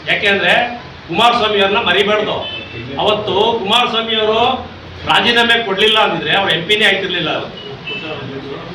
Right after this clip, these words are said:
ಕುಮಾರಸ್ವಾಮಿ ಅವ್ರು ರಾಜೀನಾಮೆ ಕೊಡ್ಲಿಲ್ಲ ಅಂದ್ರೆ ಎಂ ಪಿನೇ ಆಯ್ತಿರ್ಲಿಲ್ಲ ಅವರು. ಕುಮಾರಸ್ವಾಮಿಯಿಂದ ತೆ-, ಕುಮಾರಸ್ವಾಮಿ ಅವರು ತೆರವಾದದ್ರಿಂದ ಅವರು ಎಂ ಪಿ ಆದ್ರೆ ಹೊರತು ಅವತ್ತು ಅದು ಈಗ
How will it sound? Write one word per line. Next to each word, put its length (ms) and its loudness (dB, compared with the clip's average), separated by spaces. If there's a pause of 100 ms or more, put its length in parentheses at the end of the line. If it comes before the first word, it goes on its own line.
(160)
ಕುಮಾರಸ್ವಾಮಿ 480 2
ಅವ್ರು 160 4
ರಾಜೀನಾಮೆ 380 2
ಕೊಡ್ಲಿಲ್ಲ 320 2
ಅಂದ್ರೆ 180 0
ಎಂ 180 -4
ಪಿನೇ 320 2
ಆಯ್ತಿರ್ಲಿಲ್ಲ 440 0
ಅವರು. 480 0 (220)
ಕುಮಾರಸ್ವಾಮಿಯಿಂದ 880 2
ತೆ-, 380 0
ಕುಮಾರಸ್ವಾಮಿ 500 0
ಅವರು 160 -2
ತೆರವಾದದ್ರಿಂದ 760 0
ಅವರು 260 2
ಎಂ 140 0
ಪಿ 120 2
ಆದ್ರೆ 240 4
ಹೊರತು 380 -2
ಅವತ್ತು 360 2 (760)
ಅದು 180 0 (640)
ಈಗ 100 0